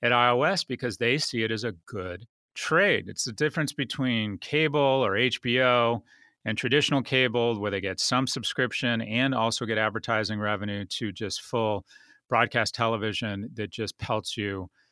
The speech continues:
with ads. The world is bifurcating into I O S or Android. Now, there's some externalities around Android, and that is we've seen that these platforms are easier to weaponize.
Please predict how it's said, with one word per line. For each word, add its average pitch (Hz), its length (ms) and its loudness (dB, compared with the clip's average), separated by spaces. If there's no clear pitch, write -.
with 110 340 0
ads. 104 400 -2
The 107 60 -4
world 135 200 0
is 160 100 -2
bifurcating 131 840 2
into 120 220 -4
I 113 160 2
O 110 100 2
S 107 220 -2
or 101 220 -2
Android. 110 760 -2
Now, 113 240 2
there's 113 220 -4
some 135 100 -2
externalities 123 1160 2
around 101 640 -4
Android, 113 560 -2
and 98 100 -8
that 104 120 -2
is 101 120 -4
we've 113 160 -6
seen 120 220 -4
that 107 100 -4
these 117 160 -10
platforms 123 560 0
are 101 60 -6
easier 110 320 -4
to 92 80 -4
weaponize. 107 720 -2